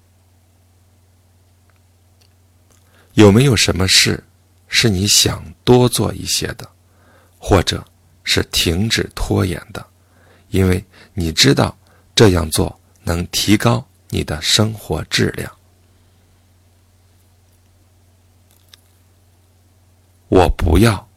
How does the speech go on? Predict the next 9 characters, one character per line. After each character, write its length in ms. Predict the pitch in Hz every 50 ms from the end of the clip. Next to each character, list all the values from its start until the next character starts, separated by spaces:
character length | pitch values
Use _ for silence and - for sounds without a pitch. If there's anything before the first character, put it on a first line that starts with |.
| _ _ _ _ _ _ _ _ _ _ _
意 120 | - 90 80
志 100 | 90 85
力 160 | 78 82 82
挑 240 | - - - - - -
战。 200 | 98 90 - - _ _ _ _ _ _ _ _ _ _ _ _ _ _ _ _ _ _ _ _ _ _ _ - - _ _ - - _ _ _ _ _ _ _ _ _ _ _ _ _ _ _ _ _ _
你 160 | - 107 107
生 300 | 98 - - 147 139 139
活 180 | 127 - 101 101
中 240 | - 117 113 120